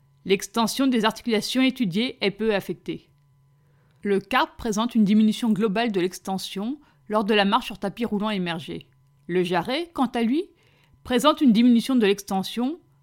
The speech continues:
lorsque l'os est au même niveau que l'articulation. Il est intéressant de noter que l'immersion à hauteur du doigt encourage une augmentation de la flexion de l'articulation du coude,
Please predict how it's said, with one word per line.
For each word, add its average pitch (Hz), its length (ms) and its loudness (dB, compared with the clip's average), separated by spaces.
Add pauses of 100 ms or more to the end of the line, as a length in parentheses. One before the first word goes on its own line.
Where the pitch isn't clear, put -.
lorsque 220 300 -4
l'os 226 380 2
est 202 120 2
au 190 60 6
même 220 200 2
niveau 214 200 2
que 233 140 -4
l'articulation. 170 720 -6 (1120)
Il 208 160 0
est 208 60 4
intéressant 247 540 0
de 311 100 2
noter 240 360 0
que 277 100 0
l'immersion 233 580 2
à 233 80 4
hauteur 220 240 -2
du 202 140 0
doigt 185 440 -2 (360)
encourage 247 500 2
une 214 160 4
augmentation 262 540 0
de 285 100 0
la 175 140 0
flexion 220 360 -4
de 240 100 0
l'articulation 196 600 -2
du 180 160 -2
coude, 254 300 -6